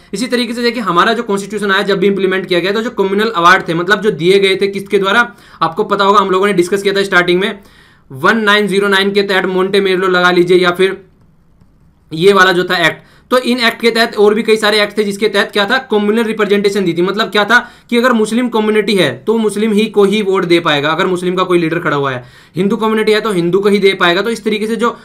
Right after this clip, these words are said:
सेपरेट किया गया था तो वो कॉन्सेप्ट हटा दिया गया जब कॉन्स्टिट्यूशन आया और नया कॉन्सेप्ट निकल के आया रिजर्वेशन का, अलग-अलग रिजर्वेशन, शेड्यूल कास्ट के लिए, शेड्यूल ट्राइब के लिए, तो उनके लिए अलग-अलग रिजर्वेशन की बात आई। और आज की डेट में जो हम बात कर रहे हैं वो किसके लिए कर रहे हैं, थर्टी थ्री परसेंट रिजर्वेशन की बात कर रहे हैं पार्लियामेंट में, किसके लिए,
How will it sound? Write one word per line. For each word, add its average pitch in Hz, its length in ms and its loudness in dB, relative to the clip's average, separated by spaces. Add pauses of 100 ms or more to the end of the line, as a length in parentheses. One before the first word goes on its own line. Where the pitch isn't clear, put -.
(160)
सेपरेट 214 380 2
किया 202 160 2
गया 175 140 2
था 190 80 -6
तो 220 120 -2
वो 233 160 -2
कॉन्सेप्ट 214 400 -4
हटा 180 220 2
दिया 196 140 4
गया 190 160 2
जब 196 160 0
कॉन्स्टिट्यूशन 180 500 0
आया 233 260 2 (260)
और 196 80 0
नया 226 200 2
कॉन्सेप्ट 214 360 -2
निकल 202 240 2
के 190 80 -2
आया 226 100 2
रिजर्वेशन 185 540 2
का, 135 120 -4 (380)
अलग-अलग 214 400 2
रिजर्वेशन, 208 480 2
शेड्यूल 196 400 2
कास्ट 180 240 0
के 196 100 0
लिए, 180 160 4
शेड्यूल 175 340 2
ट्राइब 170 280 -2
के 175 100 2
लिए, 170 220 2 (380)
तो 240 80 -4
उनके 220 260 -2
लिए 254 120 0
अलग-अलग 214 400 -2
रिजर्वेशन 208 460 2
की 202 120 0
बात 170 180 2
आई। 185 100 2
और 202 80 2
आज 202 160 2
की 214 80 -8
डेट 196 160 2
में 208 100 -2
जो 202 80 -2
हम 202 160 -2
बात 180 240 2
कर 185 60 -2
रहे 190 100 -2
हैं 208 40 0
वो 208 80 -2
किसके 196 240 -4
लिए 202 100 2
कर 202 80 -2
रहे 220 100 -2
हैं, 240 100 -14
थर्टी 175 300 -2
थ्री 202 200 -4
परसेंट 190 760 -6
रिजर्वेशन 185 380 -2
की 196 100 -4
बात 180 220 0
कर 180 60 -2
रहे 185 80 -2
हैं 196 80 -8
पार्लियामेंट 180 420 0
में, 202 80 -6
किसके 196 240 -2
लिए, 247 220 0